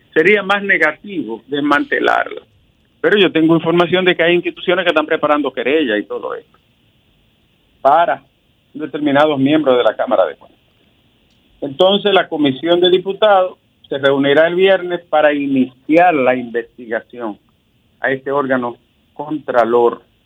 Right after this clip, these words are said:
de la República. Y Alejandro, la Armada de la República Dominicana incautó dos toneladas de droga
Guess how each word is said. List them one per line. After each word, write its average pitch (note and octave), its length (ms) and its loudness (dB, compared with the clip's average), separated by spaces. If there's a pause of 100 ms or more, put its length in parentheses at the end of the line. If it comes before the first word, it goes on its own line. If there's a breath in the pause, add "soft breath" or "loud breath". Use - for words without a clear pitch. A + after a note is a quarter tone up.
(220)
de G#2+ 180 -12
la A#2 200 0
República. F#2 600 -8 (1400)
Y F3+ 600 0
Alejandro, G3 880 2 (960)
la C#3 120 -2
Armada E3+ 720 2
de D#3 120 -14
la D#3 80 -2
República D#3+ 480 -10
Dominicana D3+ 680 -6 (680)
incautó C3+ 560 0
dos D#3+ 200 0
toneladas D3+ 540 2
de C#3 100 -2
droga D3 360 -4